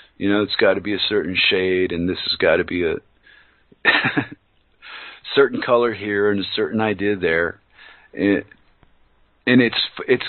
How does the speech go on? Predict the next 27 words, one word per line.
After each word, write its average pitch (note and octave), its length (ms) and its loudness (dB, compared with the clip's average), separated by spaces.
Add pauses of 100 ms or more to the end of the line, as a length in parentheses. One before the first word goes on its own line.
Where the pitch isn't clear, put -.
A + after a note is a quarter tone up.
kind C#3 200 2
of A2 80 0
enjoyable G#2+ 680 0
to F#2+ 100 -8
watch F2 340 0 (220)
somebody F#2+ 340 0
else, F2+ 420 4 (220)
you - 160 -14
know, D#2+ 240 -6
and F2 340 -4 (280)
see G#2+ 120 0
'em F#2+ 120 4
in F2+ 120 4
that F2 220 2
light. E2+ 280 2 (1700)
Like, B2+ 220 4
you're F3 160 4
the D3 100 -6
guy C3+ 200 2
that G#2+ 160 -8
brings A#2 320 -4
us G#2 140 -6 (180)
the F#2 80 -10
internet, F#2 460 -4 (180)
in F#2+ 120 -6
a E2 60 -6
way, B1+ 260 -8